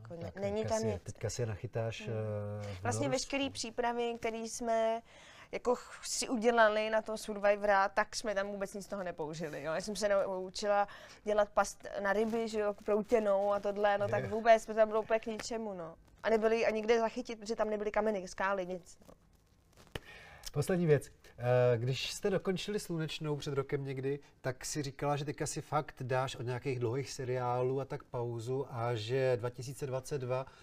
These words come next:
Speaker 2: ti bude hezkých třiatřicet a že bys ten rok chtěla hodně věnovat tím pádem cestování. Takže
Speaker 1: Ano.
Speaker 2: leden si zdala,
Speaker 1: Ano.
Speaker 2: bylo takový
Speaker 1: Leden jsem si
Speaker 2: cestování.
Speaker 1: dala, no.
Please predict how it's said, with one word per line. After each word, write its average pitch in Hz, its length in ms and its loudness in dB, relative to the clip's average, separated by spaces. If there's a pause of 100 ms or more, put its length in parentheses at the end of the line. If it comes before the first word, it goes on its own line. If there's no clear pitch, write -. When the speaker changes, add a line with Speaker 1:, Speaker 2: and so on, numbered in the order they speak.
(140)
Speaker 2:
ti - 80 -2
bude 147 140 6
hezkých 143 380 -2
třiatřicet 156 720 -4
a 123 60 -6
že 123 120 2
bys 139 160 -4
ten 131 180 -4
rok 143 140 2
chtěla 135 360 2
hodně 123 280 0
věnovat 123 340 0
tím 123 140 -8
pádem 117 460 -4 (260)
cestování. 101 520 -6
Takže 127 180 4
Speaker 1:
Ano. 143 80 10
Speaker 2:
leden 190 200 10
si 190 120 4
zdala, 117 420 2 (140)
Speaker 1:
Ano. 208 200 2
Speaker 2:
bylo 123 120 -4
takový 117 320 -8 (120)
Speaker 1:
Leden 214 260 4
jsem - 20 4
si 131 60 4
Speaker 2:
cestování. 135 260 2
Speaker 1:
dala, 196 280 2 (100)
no. 214 80 -4